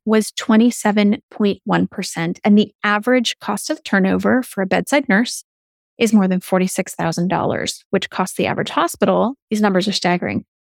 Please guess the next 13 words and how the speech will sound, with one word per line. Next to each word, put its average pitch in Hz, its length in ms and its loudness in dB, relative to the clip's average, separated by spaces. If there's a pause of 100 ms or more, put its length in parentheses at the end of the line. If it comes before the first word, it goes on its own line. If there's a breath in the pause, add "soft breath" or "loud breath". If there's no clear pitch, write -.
which 247 200 0
costs - 280 -4
the 233 140 0
average 214 340 -4
hospital - 640 -6
between 226 360 4 (100)
five 190 540 -2
point 269 380 0
two 226 720 4 (360)
and 214 140 4
nine 202 400 4
million 208 580 4 (100)
dollars 214 640 0